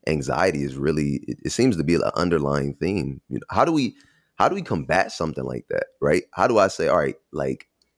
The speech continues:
of course, one way, of course, it would be learning, like, the seerah and learning stories of the companions and really thinking of that in, like, true context, right? Like, "Oh, these people had mistakes, they had issues," but what other ways can we combat that,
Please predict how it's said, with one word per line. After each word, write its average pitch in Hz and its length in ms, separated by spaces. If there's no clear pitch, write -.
of - 140
course, 170 380
one 87 180
way, 82 120
of 73 120
course, 82 220
it 67 40
would 71 120
be 78 80
learning, 73 300
like, 67 160
the 67 60
seerah 69 400
and 67 80
learning 69 200
stories 69 300
of 69 80
the 69 60
companions 69 500
and 69 100
really 73 180
thinking 71 300
of 69 120
that 67 220
in, 73 120
like, 53 340
true 98 200
context, 73 600
right? 65 200
Like, - 120
"Oh, - 320
these - 160
people 82 460
had 87 220
mistakes, 76 480
they - 120
had 78 260
issues," 69 500
but 78 280
what 135 200
other 147 180
ways 117 260
can 95 120
we 101 60
combat 71 500
that, - 300